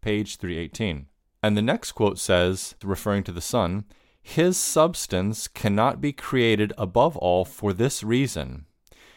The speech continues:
It is capable of receiving the distinguishing marks of God.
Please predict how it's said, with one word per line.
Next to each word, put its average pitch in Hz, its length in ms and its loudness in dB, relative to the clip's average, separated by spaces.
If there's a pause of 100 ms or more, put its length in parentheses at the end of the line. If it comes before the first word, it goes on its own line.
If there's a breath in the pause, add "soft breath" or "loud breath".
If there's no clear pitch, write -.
(140 loud breath)
It 117 160 2
is 107 160 0
capable 170 760 -2
of 104 180 -2
receiving 143 720 0
the 104 80 0
distinguishing 143 960 -2
marks 107 480 2
of 101 140 -8
God. 101 500 -4